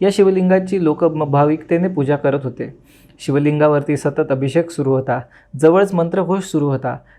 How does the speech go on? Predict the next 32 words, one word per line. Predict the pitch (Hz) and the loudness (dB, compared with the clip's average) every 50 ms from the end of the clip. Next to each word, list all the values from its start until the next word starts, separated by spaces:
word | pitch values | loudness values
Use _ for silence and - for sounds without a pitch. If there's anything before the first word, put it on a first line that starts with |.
| _ _ - | _ _ -2
त्यामुळे | 143 147 156 156 151 147 | -2 0 0 0 0 0
सर्व | 147 - 160 156 160 | 2 2 2 2 2
वातावरण | 165 156 147 135 139 - 151 156 160 156 156 | 2 4 4 2 2 2 2 0 2 0 -2
मंगलमय | 143 139 139 139 143 151 147 151 160 170 | -2 -2 -2 -2 -2 -2 -2 -2 -2 -2
झाले | 156 147 135 131 135 | -2 -2 0 0 0
होते. | 127 123 - 123 120 123 - _ _ _ _ _ | 0 -2 -4 -6 -10 -10 -14 _ _ _ _ _
मंदिरात | 160 160 170 170 190 214 226 - - | -2 0 2 4 4 4 2 2 2
काही | 208 185 185 196 | 0 0 2 0
मंडळी | 185 175 175 175 185 190 | 0 0 0 0 -2 0
भजन | 185 165 151 - 156 160 | 0 0 0 0 -2 -2
करत | 160 - 143 139 139 139 | 0 0 0 0 0 -2
होती. | 139 131 - 131 127 - _ _ _ _ _ _ _ _ - | -4 -4 -6 -8 -12 -12 _ _ _ _ _ _ _ _ 4
टाळ | 156 135 139 147 | 4 6 6 4
मृदुंगाच्या | 143 143 135 143 147 160 160 156 156 160 175 170 | 2 0 0 0 0 0 0 0 0 0 -2 -2
सहाय्याने | 151 151 143 151 170 180 170 151 | -2 0 0 2 2 0 0 -2
मंदिर | 147 143 143 147 165 165 165 | -2 -2 0 0 0 0 0
दुमदुमले | 151 143 147 147 147 156 160 170 180 190 | 0 -2 -2 -2 -2 -2 -2 -2 -2 0
होते. | 175 156 143 - 135 123 156 - - _ _ _ _ _ - | 0 0 0 -2 -4 -8 -10 -14 -20 _ _ _ _ _ 0
सर्वजण | - 180 185 196 202 196 202 190 | 2 2 4 4 2 2 0 0
ओम | 170 165 165 165 175 175 170 | 0 0 0 2 2 0 0
नमः | 156 151 156 165 | 0 -2 -2 -2
शिवायचा | 156 - - 156 151 151 147 143 143 139 - - - 170 | -4 -4 -2 0 2 2 2 2 0 -2 -6 -4 -2 0
उच्चार | 160 147 131 - - 156 151 | 0 0 -2 -2 -2 -2 -2
करीत | 151 - 147 135 143 143 | 0 -2 -2 -2 -2 -2
होते. | 127 139 139 | -2 -2 -2
लिंगाचे | 139 135 147 151 147 156 | 0 0 0 0 0 0
दर्शन | 143 139 131 123 - 156 151 | 0 0 -2 -2 -2 -4 -2
घेण्यासाठी | 139 135 139 139 135 - 160 151 156 | -2 -2 -2 -2 0 0 -2 -2 0
सर्वजण | 139 - 143 139 147 151 170 170 156 | -2 -2 0 0 2 2 2 0 -2
उत्सुक | 135 - - - 160 156 - | -4 -4 -6 -6 -6 -4 -2
झाले | 143 143 135 135 | -2 -2 0 0
होते. | 131 123 - 131 123 - | -2 -2 -4 -8 -8 -10